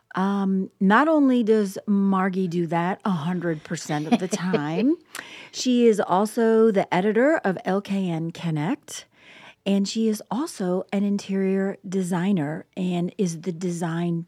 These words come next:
Speaker 1: doctor who can tell you anything about color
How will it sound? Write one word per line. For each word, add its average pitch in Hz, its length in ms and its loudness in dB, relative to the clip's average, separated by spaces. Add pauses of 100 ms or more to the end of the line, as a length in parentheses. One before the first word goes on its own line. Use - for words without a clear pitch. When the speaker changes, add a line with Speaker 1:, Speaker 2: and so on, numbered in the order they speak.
Speaker 1:
doctor 147 580 -8 (320)
who - 140 2
can 247 180 2
tell 208 160 0
you 190 220 -2 (100)
anything 165 640 0 (100)
about 170 380 -2
color - 520 -8